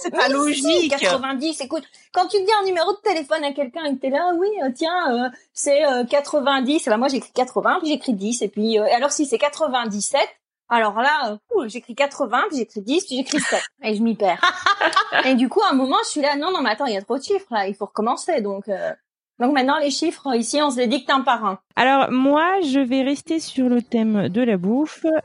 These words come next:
Speaker 3: euh, et je vais vous raconter, en fait, l'histoire d'un copain, euh, un des meilleurs amis de Mike, mon mari. Euh, donc, euh, Mike et ses potes, euh, ils sont partis en France, euh, quelques années avant que je le rencontre. Et, euh, pour la petite histoire, en fait, ils fabriquaient, je sais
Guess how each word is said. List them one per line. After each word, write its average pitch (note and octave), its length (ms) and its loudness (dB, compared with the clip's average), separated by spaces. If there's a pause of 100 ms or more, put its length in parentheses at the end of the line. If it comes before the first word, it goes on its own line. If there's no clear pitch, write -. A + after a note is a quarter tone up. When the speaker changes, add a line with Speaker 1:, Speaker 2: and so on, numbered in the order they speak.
(120)
Speaker 3:
euh, G3 280 4 (100)
et A3+ 260 0
je A3 100 -4
vais G#3 60 0
vous G3 120 0
raconter, A3+ 340 0
en - 20 -2
fait, F#3+ 120 0
l'histoire A3+ 320 0
d'un F3+ 160 0
copain, A3 680 0 (120)
euh, F3 180 4
un F#3+ 100 4
des G3 100 4
meilleurs A#3 240 2
amis G#3 180 2
de F3+ 160 2
Mike, F3+ 300 0
mon F#3 80 0
mari. F3 260 -2 (640)
Euh, F3 380 2
donc, F#3 240 -2
euh, G3 100 4
Mike A#3 480 0
et F#3 340 2
ses F#3+ 280 -2 (240)
potes, A#3 380 2
euh, F#3 180 4
ils - 140 2
sont G3+ 120 -2
partis G3 300 -2
en G3 100 2
France, - 680 -2
euh, G3+ 40 2 (240)
quelques A3 220 0
années A3+ 180 4
avant G3+ 140 4
que G3 120 2
je E3+ 100 0
le D3+ 60 4
rencontre. D3+ 380 0 (160)
Et, G3+ 240 2
euh, D#3 80 2
pour D#3+ 100 -2
la E3 80 2
petite - 180 -4
histoire, G3 240 0
en F#3+ 60 2
fait, F#3 180 -2 (160)
ils G#3 140 0
fabriquaient, A3+ 540 2
je F3 120 -2
sais - 280 -4